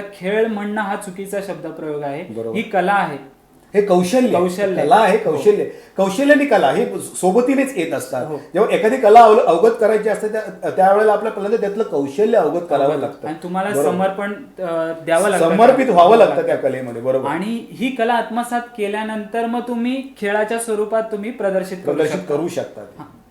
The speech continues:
Speaker 1: म्हणून त्याला मर्दानी खेळ असं म्हटलं.
Speaker 2: फक्त ते खेळत असताना त्याचा कुठलाही खेळ खंडोबा होता कामा नये,
Speaker 1: नाही,
Speaker 2: याची
Speaker 1: नाही.
Speaker 2: काळजी प्रत्येकाने
Speaker 1: हा.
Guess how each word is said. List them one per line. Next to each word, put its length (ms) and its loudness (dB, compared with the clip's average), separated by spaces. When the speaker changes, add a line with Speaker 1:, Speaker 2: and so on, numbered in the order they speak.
Speaker 1:
म्हणून 320 -4
त्याला 180 2
मर्दानी 440 0
खेळ 160 -4
असं 220 -6
म्हटलं. 320 -6
Speaker 2:
फक्त 200 2
ते 160 2
खेळत 260 6
असताना 420 4
त्याचा 340 2
कुठलाही 420 0
खेळ 260 4
खंडोबा 360 6
होता 260 6
कामा 300 4
नये, 0 -
Speaker 1:
नाही, 160 2
Speaker 2:
याची 180 2
Speaker 1:
नाही. 80 -4
Speaker 2:
काळजी 260 4
प्रत्येकाने 500 0
Speaker 1:
हा. 120 -4